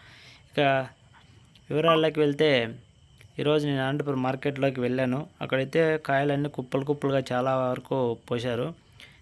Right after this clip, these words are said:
నేను చూసి దాదాపు ఈరోజు కాయలైతే విపరీతంగా వచ్చినాయి, ఎన్ని టన్నులు వచ్చినాయా అనుకున్నాను. కానీ టన్నేజ్ ప్రకారం చూస్తే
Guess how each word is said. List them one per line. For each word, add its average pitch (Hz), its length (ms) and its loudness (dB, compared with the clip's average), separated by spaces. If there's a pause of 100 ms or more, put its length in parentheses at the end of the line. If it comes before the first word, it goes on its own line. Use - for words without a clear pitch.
(140)
నేను 139 200 0
చూసి 147 200 0
దాదాపు 127 460 2
ఈరోజు 135 360 0
కాయలైతే 131 480 -2
విపరీతంగా 131 480 0
వచ్చినాయి, 123 480 -2
ఎన్ని 123 160 -2
టన్నులు 123 360 -4
వచ్చినాయా 120 420 -6
అనుకున్నాను. 117 580 -6 (800)
కానీ 151 220 0
టన్నేజ్ 147 480 0
ప్రకారం 151 380 2
చూస్తే 143 260 -2